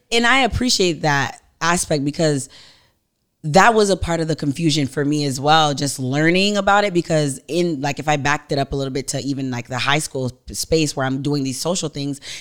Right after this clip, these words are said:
there was so much judgment for me in those spaces, which is why I came into them so pessimistic,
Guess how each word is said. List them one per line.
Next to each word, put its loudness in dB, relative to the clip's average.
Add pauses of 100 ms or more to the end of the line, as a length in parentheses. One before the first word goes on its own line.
there 6
was 2 (1500)
so 6
much 4
judgment 0
for -4
me 0
in -4
those -4
spaces, -2
which -2
is -2
why 4
I 0
came 6
into 0
them -2
so -4
pessimistic, -2